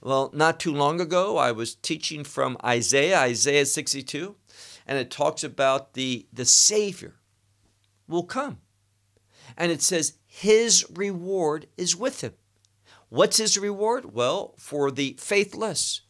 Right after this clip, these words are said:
eternal judgment. But for the faithful, there are going to be rewards. And he is desiring to reward his people. He loves to do that. He loves kingdom blessings because kingdom blessings are eternal,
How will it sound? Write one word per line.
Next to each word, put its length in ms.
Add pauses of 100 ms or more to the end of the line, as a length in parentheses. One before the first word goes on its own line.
(400)
eternal 460
judgment. 460 (540)
But 140
for 220
the 100
faithful, 880 (260)
there 200
are 80
going 320
to 60
be 380
rewards. 960 (320)
And 200
he 240
is 140
desiring 840
to 420
reward 600
his 200
people. 380
He 320
loves 680
to 140
do 220
that. 220 (520)
He 140
loves 320
kingdom 480
blessings 460
because 380
kingdom 440
blessings 480
are 200
eternal, 580